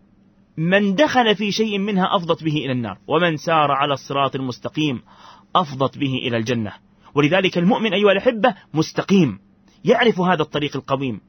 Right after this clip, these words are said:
يقول الله عز وجل: "إن الذين قالوا ربنا الله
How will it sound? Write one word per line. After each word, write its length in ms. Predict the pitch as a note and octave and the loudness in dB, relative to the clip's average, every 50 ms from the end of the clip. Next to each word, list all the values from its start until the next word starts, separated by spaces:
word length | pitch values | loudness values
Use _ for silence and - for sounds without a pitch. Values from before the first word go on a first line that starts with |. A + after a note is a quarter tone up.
| _ _ - | _ _ -10
يقول 260 | C3+ - - F3+ E3+ | -8 -2 0 0 0
الله 300 | E3 E3 F3 E3+ D3+ D#3 | 2 2 0 0 0 -2
عز 220 | C#3+ D#3 D3+ C#3+ D#3+ | -2 -4 -2 0 2
وجل: 320 | D#3 D#3+ D#3+ G3+ G#3+ G#3+ - - | 2 2 2 0 -2 -4 -4 -4
"إن 360 | C4+ C#4+ B3+ A3+ G#3 G3 G3 | -2 0 0 0 0 0 0
الذين 580 | F#3 F3 F3 E3+ E3+ E3+ F3 A#3 A#3 A3 G3 F#3+ | 0 0 0 0 0 0 0 0 -2 -2 -2 -2
قالوا 560 | F#3 - - G#3+ G3+ F#3+ F#3 F3+ F3+ E3+ F3+ | -4 -2 2 2 4 4 4 2 0 0 2
ربنا 440 | A3+ B3+ A#3+ G3+ G3 A3+ A#3 G#3 G#3 | 0 0 0 0 0 0 2 2 0
الله 480 | G#3 G#3 G#3 A3+ B3 C4+ D4+ D#4 - | 0 0 2 2 4 4 4 2 2